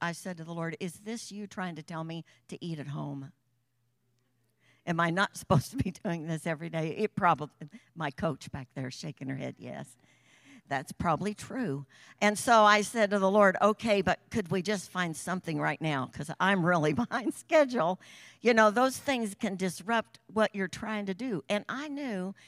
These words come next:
it was the enemy trying to slow me down that morning to keep me from getting where God wanted me to get to. You always know, because when you get there, you feel the presence of God.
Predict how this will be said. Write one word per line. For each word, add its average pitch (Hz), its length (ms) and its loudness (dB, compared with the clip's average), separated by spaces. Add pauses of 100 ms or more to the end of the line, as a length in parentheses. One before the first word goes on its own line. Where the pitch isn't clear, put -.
(140)
it 233 160 0
was 214 160 -2
the 214 140 -6
enemy 202 380 -2
trying 190 340 -4
to 180 80 -4
slow 226 460 -4
me 254 160 -4
down 151 480 -6 (420)
that 196 220 2
morning 156 460 -2 (680)
to 196 100 -4
keep - 320 -8
me 165 140 -6
from 165 240 -8
getting 165 340 -6
where 156 140 -6
God 165 300 -10
wanted 160 240 -6
me 160 160 -6
to 147 80 -10
get - 240 -10
to. - 260 -10 (720)
You 208 220 -2
always 254 420 0
know, 220 220 -2
because 180 360 -8
when 170 140 -8
you 156 140 -4
get 202 320 -6
there, 135 480 -10 (560)
you 151 120 -4
feel 175 360 -2
the 147 80 -4
presence 147 420 -6
of 127 160 -8
God. 123 240 -8